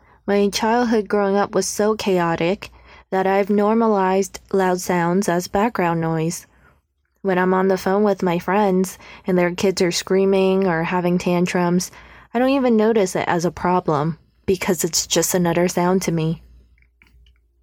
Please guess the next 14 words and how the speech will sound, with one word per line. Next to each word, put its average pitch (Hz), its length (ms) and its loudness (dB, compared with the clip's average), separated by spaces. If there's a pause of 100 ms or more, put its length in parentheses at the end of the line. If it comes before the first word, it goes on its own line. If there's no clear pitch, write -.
(580)
But 202 160 0
for - 260 -2
others 202 600 0 (280)
who 214 100 0
have 214 200 2
more 196 260 2
peaceful 202 480 0
households, 175 840 -2 (500)
hearing 269 320 0
kids 262 300 -2
screaming 202 580 0
in 170 80 -2
the 175 80 -4
background 180 720 -2